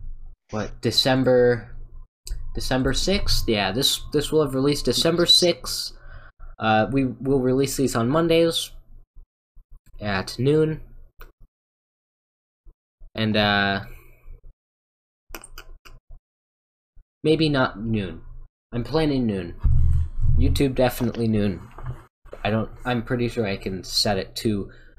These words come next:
send out this certain time with the Spotify stuff, but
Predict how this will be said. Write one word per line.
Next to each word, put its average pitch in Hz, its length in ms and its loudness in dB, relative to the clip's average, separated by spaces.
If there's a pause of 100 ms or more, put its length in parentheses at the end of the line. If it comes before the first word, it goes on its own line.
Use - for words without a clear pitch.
(540)
send 107 340 2
out 101 280 0
this 110 220 -2
certain 92 480 -2
time 85 400 -4 (180)
with 92 200 -4 (100)
the 92 100 -4
Spotify 90 720 -2
stuff, - 500 -8
but 82 220 -12